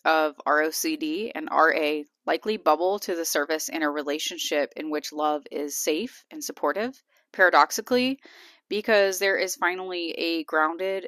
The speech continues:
safe space in which to work through the storehouse of accumulated pain. This is why I think the saying, "Wherever you go, there you are," is so important to remember.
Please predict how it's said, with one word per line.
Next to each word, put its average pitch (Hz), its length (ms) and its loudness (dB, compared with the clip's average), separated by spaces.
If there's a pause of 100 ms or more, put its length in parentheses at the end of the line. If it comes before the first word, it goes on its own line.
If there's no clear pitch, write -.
safe 165 360 -4
space 151 480 -4
in 165 200 -10
which 156 200 -6
to 170 100 -4
work 147 240 -2
through 151 420 -4
the 147 60 -8
storehouse 143 720 0
of 143 160 -8
accumulated 143 640 -4
pain. 120 320 -10 (1000)
This 196 160 -2
is 220 160 0
why 165 260 6
I 165 100 6
think 170 260 -4
the 170 80 -2
saying, 147 580 2 (800)
"Wherever 170 460 4
you 185 220 -2
go, 170 460 4 (340)
there 175 120 6
you 175 320 -2
are," 143 360 4
is - 180 -4
so 160 460 2
important 156 560 -4
to 160 100 -6
remember. 143 560 -2